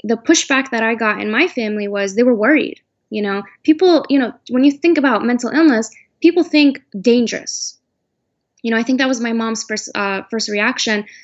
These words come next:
you know, when I, uh, applied for, uh, internship and I was gonna be working in an inpatient unit, right, at a hospital setting. And so this was with a severe mental ill population. And this is what I really wanted to do, because I wanted to,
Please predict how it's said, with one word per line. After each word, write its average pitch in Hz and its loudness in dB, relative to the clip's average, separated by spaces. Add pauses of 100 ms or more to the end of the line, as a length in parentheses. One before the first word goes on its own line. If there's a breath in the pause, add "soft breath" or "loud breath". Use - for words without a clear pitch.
(140)
you 226 -2
know, 214 2
when 220 0
I, 214 0
uh, 196 -4
applied 220 -2
for, 202 -2 (100)
uh, 190 -6
internship 294 0 (460 soft breath)
and 226 0
I 226 2
was 233 0
gonna 240 -2
be 233 0
working 240 -2
in 240 0
an 208 -4
inpatient 254 2
unit, 185 -10 (320)
right, 196 -2
at 220 0
a 214 0
hospital 226 -6
setting. 208 -6 (260 soft breath)
And 220 -2
so 247 4
this 262 2
was 254 0
with 247 0
a 247 0
severe 262 4
mental 240 0
ill 208 -4 (200)
population. 240 0 (360 soft breath)
And 240 4
this 320 6
is 285 0
what 311 2
I 302 4
really 285 4
wanted 240 -4
to 214 -12
do, 247 -2
because 220 -6
I 214 -2
wanted 254 0 (100)
to, 240 2